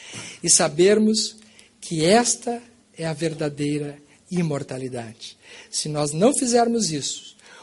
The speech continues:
os conceitos de vida após a morte, as pesquisas científicas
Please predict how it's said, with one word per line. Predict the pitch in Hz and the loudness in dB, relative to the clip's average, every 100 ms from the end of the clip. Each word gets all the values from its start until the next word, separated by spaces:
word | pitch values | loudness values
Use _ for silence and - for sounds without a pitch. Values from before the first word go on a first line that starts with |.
| _ | _
os | 170 - | 0 2
conceitos | 196 185 - 254 311 302 247 | 4 4 6 6 6 4 0
de | 254 | 0
vida | 240 262 | 2 2
após | 254 254 240 | 2 2 2
a | |
morte, | 233 202 139 - - - - - | 2 2 2 -4 -18 -18 -18 -2
as | 156 - | 0 4
pesquisas | 220 - - 320 302 285 | 4 4 4 6 6 4
científicas | 285 220 254 220 - | 4 2 2 0 -2